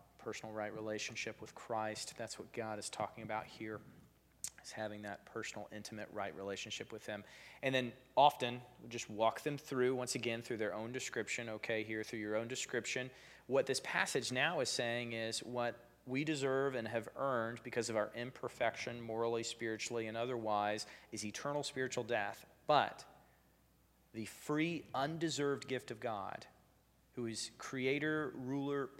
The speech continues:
perfect, is eternal life. But the question, once again, and I'll pose it to you again, I often give them two chances to answer the question to see, are you getting it? What are you turning to? What are you trusting in? How are you gonna get there?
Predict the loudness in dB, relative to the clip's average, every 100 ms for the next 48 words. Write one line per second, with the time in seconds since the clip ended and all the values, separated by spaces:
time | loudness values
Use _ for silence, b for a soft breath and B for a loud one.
0 | -4 2 2 2 -2 -2 -10 -10 -20 -20
1 | _ _ _ _ _ -10 -6 -4 -4 -4
2 | -2 0 -2 -4 -14 -14 -4 -2 -2 -4
3 | -10 -16 -20 -20 -20 _ -12 -2 0 2
4 | 0 -2 -2 0 0 2 0 0 -2 -4
5 | -4 -2 0 2 2 0 B B B -20
6 | _ _ 2 4 4 2 -2 -4 -6 -2
7 | 0 2 2 2 0 -2 -4 -12 -16 -10
8 | -6 -2 -2 2 6 6 4 -2 -2 2
9 | 2 2 0 -6 -12 B B B -4 -2
10 | 2 6 4 4 -10 -12 -10 -2 0 0
11 | 0 0 0 -2 -2 -2 -2 0 2 2
12 | 0 -4 -6 -8 -14 -20 -20 _ b b
13 | b -2 0 0 -2 -4 -4 -6 -6 -10
14 | -14